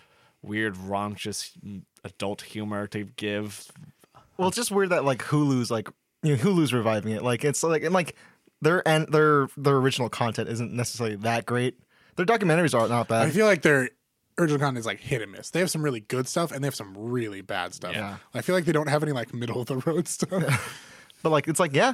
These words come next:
Speaker 2: I mean, all these voice actors, like, and voice actresses, they, they're still out there. They're not dead.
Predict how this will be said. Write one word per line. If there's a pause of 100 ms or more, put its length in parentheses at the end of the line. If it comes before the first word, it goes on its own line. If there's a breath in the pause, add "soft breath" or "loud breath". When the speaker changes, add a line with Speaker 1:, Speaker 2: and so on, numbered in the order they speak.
Speaker 2:
I
mean,
all
these
voice
actors,
like,
and
voice
actresses, (100)
they, (120)
they're
still
out
there.
They're
not
dead.